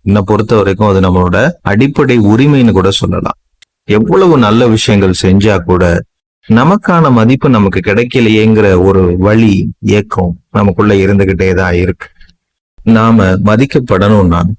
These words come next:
என்ன செய்யணும்? உண்மையிலேயே நமக்கு மதிப்பு கிடைக்காததுக்கு மத்தவங்க காரணமா, இல்ல நாம தான் காரணமா? இப்ப நாம பார்க்க போற இந்த மூணு விஷயங்கள் உங்களுக்கு இத பத்தின ஒரு தெளிவான புரிதலை கொடுக்கும். இந்த காணொளியை கடைசி வரைக்கும் கேளுங்க,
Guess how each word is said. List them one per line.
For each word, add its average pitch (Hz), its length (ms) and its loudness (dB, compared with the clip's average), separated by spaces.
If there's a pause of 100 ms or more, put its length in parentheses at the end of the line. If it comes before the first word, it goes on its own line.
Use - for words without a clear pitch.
(140)
என்ன 107 320 2
செய்யணும்? - 480 -4 (640)
உண்மையிலேயே 135 600 2
நமக்கு 101 340 0
மதிப்பு 107 400 0
கிடைக்காததுக்கு 95 880 -2 (240)
மத்தவங்க 110 580 0
காரணமா, 90 560 0 (240)
இல்ல 101 240 0
நாம 95 340 0
தான் 95 240 0
காரணமா? 92 520 -2 (800)
இப்ப 170 280 0
நாம 143 280 0
பார்க்க 107 340 0
போற 101 220 2
இந்த 135 280 2
மூணு 101 280 2
விஷயங்கள் 90 540 0 (360)
உங்களுக்கு 98 480 0 (200)
இத 98 160 0
பத்தின 104 400 0
ஒரு 92 180 2
தெளிவான 127 600 2
புரிதலை 92 400 0
கொடுக்கும். - 420 -4 (760)
இந்த 110 300 2
காணொளியை 104 560 0
கடைசி 101 460 0
வரைக்கும் 101 400 2
கேளுங்க, 92 360 2